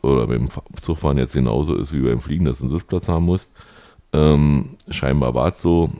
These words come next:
So, jedenfalls haben sich unser Bordpersonal auch geweigert, mit dem Zug weiterzufahren. Und dann hieß es ganz laut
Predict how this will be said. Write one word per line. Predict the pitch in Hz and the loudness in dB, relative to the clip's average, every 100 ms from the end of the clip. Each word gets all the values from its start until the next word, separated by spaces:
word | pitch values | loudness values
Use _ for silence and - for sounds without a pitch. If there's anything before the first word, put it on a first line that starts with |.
| - | -8
So, | 76 - _ | -8 -8 _
jedenfalls | 76 76 69 - | -2 2 2 2
haben | 67 71 62 - - - | 2 2 0 -4 -14 -6
sich | 69 65 - | -6 -2 2
unser | 95 87 82 | 4 4 2
Bordpersonal | - 65 - 69 69 65 - | 0 -4 -2 -4 -2 -2 -2
auch | - 90 | -2 -2
geweigert, | 80 64 69 78 - - | -2 -2 -2 -4 -4 -8
mit | - - | -6 -6
dem | 65 | -6
Zug | - 73 | -6 -2
weiterzufahren. | 60 82 80 73 73 71 | -2 -2 -4 -6 -2 0
Und | 67 | 0
dann | 62 | 0
hieß | 67 69 | -2 -2
es | 69 | -4
ganz | 60 62 - | -4 -4 -4
laut | 53 64 - | -4 -4 -4